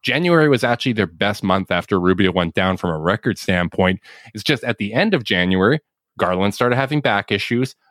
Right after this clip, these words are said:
Lauri Markkanen goes down. By the time Garland comes back, you trade for Caris LeVert, and he misses a month. Then you lose Dean Wade for the season. You lose Jarrett Allen. You <laughs> lose, uh, Evan Mobley.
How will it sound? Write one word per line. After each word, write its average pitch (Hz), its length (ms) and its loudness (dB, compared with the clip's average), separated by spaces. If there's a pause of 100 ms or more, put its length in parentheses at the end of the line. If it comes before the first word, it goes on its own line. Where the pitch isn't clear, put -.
(100)
Lauri 80 240 -4
Markkanen 123 500 0
goes 127 280 2
down. 104 360 0 (320)
By 92 140 0
the 92 80 -2
time 98 560 -2
Garland 110 400 0
comes 117 220 0
back, 98 420 -2 (180)
you 98 180 -6
trade 110 280 -2
for - 80 -6
Caris 107 300 -2
LeVert, 92 340 0
and 92 140 -8
he 143 200 -2
misses 87 340 0
a 80 60 -6
month. 78 340 -8 (420)
Then 113 160 2
you 113 200 2
lose 107 320 2
Dean 127 260 2
Wade 107 180 2
for 123 100 -6
the 107 100 -6
season. 107 380 -8 (120)
You 95 160 -8
lose 113 180 2
Jarrett 117 280 0
Allen. 101 340 -2 (140)
You 92 160 -6
<laughs> 104 360 0
lose, 160 300 0 (320)
uh, 107 460 -2
Evan 117 260 0
Mobley. 101 440 2